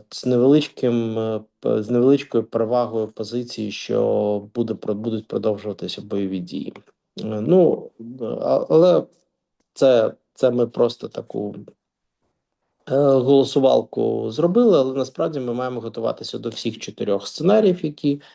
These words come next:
які виходять. Тобто і до сценарію продовження бойових дій з-,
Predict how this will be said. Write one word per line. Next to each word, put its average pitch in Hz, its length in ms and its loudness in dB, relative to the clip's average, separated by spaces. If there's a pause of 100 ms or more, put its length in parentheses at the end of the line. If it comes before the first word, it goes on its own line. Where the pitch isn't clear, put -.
(160)
які 139 300 2
виходять. 131 680 0
Тобто 120 340 -2
і 123 80 4
до 123 160 -2
сценарію 117 580 -2 (400)
продовження 117 520 0
бойових 113 360 -4
дій 110 260 -8
з-, 107 160 -16